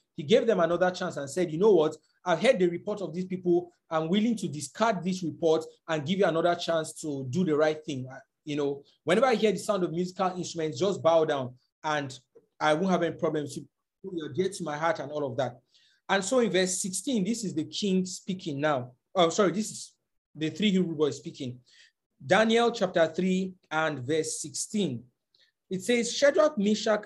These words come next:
and Abednego answered and said to the king, 'O Nebuchadnezzar, we are not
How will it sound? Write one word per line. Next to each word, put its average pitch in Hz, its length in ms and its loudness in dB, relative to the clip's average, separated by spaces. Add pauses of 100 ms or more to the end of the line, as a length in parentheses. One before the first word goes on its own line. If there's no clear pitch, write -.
and 247 220 0
Abednego 170 840 0 (1400)
answered 220 680 6
and 170 200 0
said 202 460 -2
to - 140 -4
the 151 140 -2
king, 151 420 -4 (560)
'O 320 240 8
Nebuchadnezzar, 175 1080 2 (380)
we 165 100 4
are 190 120 6
not 247 340 0